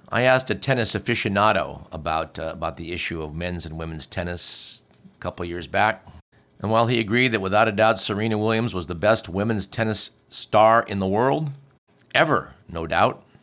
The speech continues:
were she to go head-to-head against men's tennis players, tennis experts such as John McEnroe said she wouldn't crack the top seven hundred.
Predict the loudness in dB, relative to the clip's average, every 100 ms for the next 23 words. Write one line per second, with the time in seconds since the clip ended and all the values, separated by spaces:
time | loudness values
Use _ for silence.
0 | _ _ _ 2 4 4 2 2 6 6
1 | 6 6 4 4 2 2 -2 -6 -6 -8
2 | -10 -6 -2 -2 -2 -2 -2 -2 -2 0
3 | 2 2 0 -6 -8 _ _ _ -4 -2
4 | 0 0 0 0 -2 0 -2 -2 -4 0
5 | 2 4 4 2 2 0 0 0 0 0
6 | -2 -2 -2 0 0 0 -4 -2 4 4
7 | 4 -4 -6 -4 -2 2 2 2 -4 -20
8 | _ -14 -10 0 0 2 -2 0 0 0
9 | -4 -8